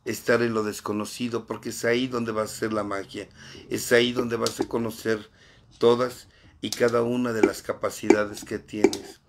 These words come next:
porque es ahí donde vas a poner a prueba tu fe, porque es ahí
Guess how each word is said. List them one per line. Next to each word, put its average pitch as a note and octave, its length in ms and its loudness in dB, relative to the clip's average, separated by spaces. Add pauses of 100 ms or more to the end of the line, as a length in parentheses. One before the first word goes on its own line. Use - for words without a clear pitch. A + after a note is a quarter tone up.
(460)
porque A#2 280 -4
es A2 160 -10
ahí B2 440 -2 (200)
donde B2+ 240 0
vas A#2+ 220 -2
a B2 100 -6
poner A#2+ 280 0
a A#2 120 0
prueba A#2 320 4
tu A2 100 -10
fe, A2+ 240 -2 (3000)
porque - 220 -4
es A#2 180 0
ahí A2+ 460 2